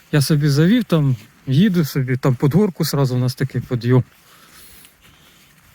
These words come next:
І як щас пам'ятаю, він на ножках стояв, він її завів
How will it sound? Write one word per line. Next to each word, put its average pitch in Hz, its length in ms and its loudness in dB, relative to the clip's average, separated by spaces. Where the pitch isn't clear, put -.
І 135 100 2
як 160 260 2
щас 190 260 0
пам'ятаю, 175 360 2
він 165 140 2
на 175 100 4
ножках 160 380 0
стояв, 196 380 0
він 160 140 2
її 143 140 4
завів 160 460 2